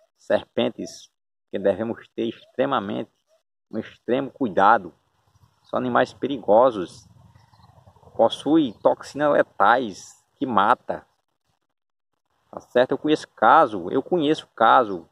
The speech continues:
não é coisa que me disseram, não. Caso que eu conheço aqui da nossa região, de pessoas que foram picadas por essas serpentes e devido não ter tomado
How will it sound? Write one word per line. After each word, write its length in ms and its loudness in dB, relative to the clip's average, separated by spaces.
não 200 -6
é 100 2
coisa 320 -2
que 80 -10
me 100 -6
disseram, 480 -2
não. 440 -2
Caso 320 2
que 80 -14
eu 80 -8
conheço 480 -2
aqui 160 -6
da 120 2
nossa 240 0
região, 600 -2
de 100 -8
pessoas 480 -2
que 100 -6
foram 400 -2
picadas 600 0
por 80 -2
essas 220 -2
serpentes 760 -4
e 140 -4
devido 500 0
não 180 -2
ter 160 -2
tomado 680 2